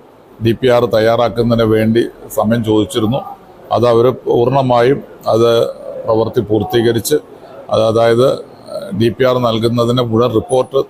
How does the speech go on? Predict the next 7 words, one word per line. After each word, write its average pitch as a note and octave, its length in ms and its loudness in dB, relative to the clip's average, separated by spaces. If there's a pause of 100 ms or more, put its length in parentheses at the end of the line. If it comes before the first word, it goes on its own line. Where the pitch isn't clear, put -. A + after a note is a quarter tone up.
തയ്യാറാക്കി A2+ 640 2 (460)
ഇന്ന് A#2+ 180 2
സമർപ്പിക്കുകയും A2+ 760 0
ആ C#3 120 2
റിപ്പോർട്ട് C3 480 0
അംഗീകരിച്ച് A2+ 720 0 (500)
ഗവൺമെന്റിൽ A#2+ 640 2